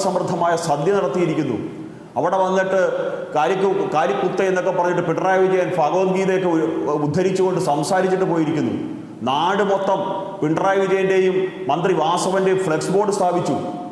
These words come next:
ഹോർഡിങ്സുകൾ വെച്ചു, പത്രത്തിൽ പരസ്യം കൊടുത്തു. എന്നിട്ടും ഒരു ചില്ലിക്കാശ് കിട്ടിയില്ല എന്നാണ് ഇപ്പൊ പറയുന്നത്. ഇവർക്ക് നേരത്തെ അറിഞ്ഞുകൂടെ?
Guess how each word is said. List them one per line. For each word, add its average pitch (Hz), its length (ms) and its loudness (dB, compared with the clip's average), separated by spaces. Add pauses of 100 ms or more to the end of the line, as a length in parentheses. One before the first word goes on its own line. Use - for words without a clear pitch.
(120)
ഹോർഡിങ്സുകൾ 196 720 2
വെച്ചു, 185 200 2 (400)
പത്രത്തിൽ 196 400 0 (120)
പരസ്യം 180 440 0
കൊടുത്തു. 196 280 2 (680)
എന്നിട്ടും 226 520 0 (760)
ഒരു 160 180 0
ചില്ലിക്കാശ് 185 600 2
കിട്ടിയില്ല 170 480 0
എന്നാണ് 151 260 0 (160)
ഇപ്പൊ - 140 -2 (100)
പറയുന്നത്. 123 460 0 (600)
ഇവർക്ക് 190 320 0
നേരത്തെ 202 380 0
അറിഞ്ഞുകൂടെ? 190 400 0